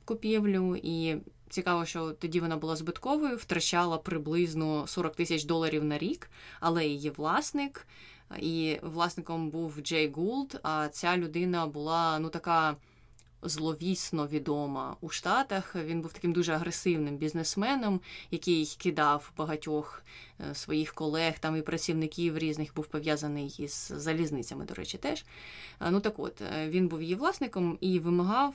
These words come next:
за цю газету збиткову більш ніж півмільйона доларів. Для Пуліцера це було забагато, і він спочатку вирішив шукати щось інше, але його дружина його переконала, щоб, е, той продовжив переговори. І в ході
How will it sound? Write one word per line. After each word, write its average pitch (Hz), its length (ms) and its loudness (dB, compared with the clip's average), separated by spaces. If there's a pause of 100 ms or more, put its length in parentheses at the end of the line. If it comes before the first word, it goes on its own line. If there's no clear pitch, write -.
(120)
за 160 260 -2
цю 175 160 -2
газету 170 480 0
збиткову 143 720 0
більш 214 340 0
ніж 196 220 2
півмільйона 202 680 4
доларів. - 580 -2 (220)
Для 170 160 2
Пуліцера 165 500 2
це - 140 -6
було 143 220 -4
забагато, 160 640 -2 (280)
і 190 160 6
він 180 420 4 (360)
спочатку 156 760 -2 (220)
вирішив 160 600 -2
шукати 160 340 -2
щось 175 260 -2
інше, 320 240 2
але 165 240 2
його 170 140 0
дружина 160 380 0
його 147 120 -4
переконала, 151 600 0
щоб, 147 260 -4 (120)
е, 147 400 0
той 160 140 2
продовжив 147 420 0
переговори. 262 600 0 (400)
І 175 200 4
в 147 60 -2
ході 151 380 2